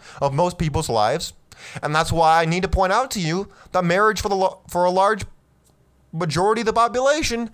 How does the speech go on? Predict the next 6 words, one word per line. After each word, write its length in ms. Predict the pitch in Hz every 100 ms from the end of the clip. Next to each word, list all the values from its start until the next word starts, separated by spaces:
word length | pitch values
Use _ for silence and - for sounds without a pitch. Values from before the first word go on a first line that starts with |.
| _ -
has 320 | 185 208 185
melted 480 | 170 170 170 185 147
down. 520 | 135 113 98 92 - - _ _ _ _ _ _ _ _ _ _ _ _ _ _ _ _ _ _ _ _ _ _ _ - - - _ _ -
Is 140 | 165
it 80 | 175
savable? 840 | - 180 202 233 226 233 240 233